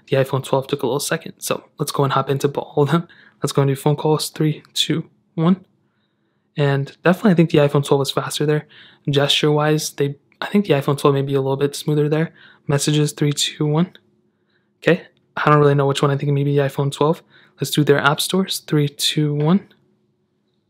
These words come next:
And you can see, I think the Note nine may have been a little bit faster. It was extremely close on both. I don't really know if there was a complete faster one, but that was definitely something that was very <laughs> interesting to me.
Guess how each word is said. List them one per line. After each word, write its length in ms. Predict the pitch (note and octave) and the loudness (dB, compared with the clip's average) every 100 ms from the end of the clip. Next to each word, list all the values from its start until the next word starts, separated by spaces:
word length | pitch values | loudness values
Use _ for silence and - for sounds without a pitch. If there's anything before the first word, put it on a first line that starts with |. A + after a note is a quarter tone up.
| _ _ _ _ - | _ _ _ _ -4
And 200 | C#3+ C#3+ | -2 0
you 80 | D3 | 0
can 140 | C#3+ | -2
see, 420 | - - - E3+ | -4 -10 -4 -4
I 100 | - | -2
think 220 | - G3+ | 0 2
the 60 | F#3+ | 4
Note 560 | D3+ D3 C#3 D3 F3 - | 2 2 0 -2 -4 -6
nine 460 | C#3 C3 D3 E3 | -6 -4 0 2
may 100 | E3 | 2
have 100 | E3 | 2
been 120 | E3 | 2
a 100 | E3 | 0
little 200 | C3 C#3 | 0 0
bit 140 | D3 C3+ | 0 -2
faster. 440 | - C3+ - F3 | -2 -2 0 -2
It 460 | F3+ - - _ - | -2 -8 -20 _ -6
was 80 | C3+ | -4
extremely 640 | - - C#3+ D3+ E3 D3+ | -2 -2 0 2 2 2
close 300 | D3 C#3 C#3+ | 0 0 0
on 160 | C3+ | -2
both. 240 | C3 C#3 - | 0 0 0
I 40 | C#3 | -6
don't 240 | C3 D3 | -4 0
really 180 | C#3+ C#3 | 0 0
know 140 | C3+ | -2
if 60 | C3 | -2
there 80 | C3+ | -4
was 120 | B2+ | -4
a 60 | |
complete 560 | - A#2 - - C3 C#3+ | -8 -10 -12 -6 -6 -2
faster 340 | C#3+ C#3+ - | -2 -2 -4
one, 160 | D3+ D#3 - - - - | -4 -4 -10 -20 -20 -6
but 60 | |
that 60 | C3+ | 0
was 120 | C#3 | 2
definitely 260 | C#3 C3+ C#3 | 2 0 -2
something 220 | C3 C3 | -2 -4
that 60 | B2+ | -4
was 100 | B2+ | -4
very 340 | C3+ B2+ D3 | -2 0 2
<laughs> 0 | |
interesting 420 | C#3+ C3+ - C#3 - | 2 0 -2 -6 -4
to 100 | C#3 | -2
me. 240 | C#3 | -2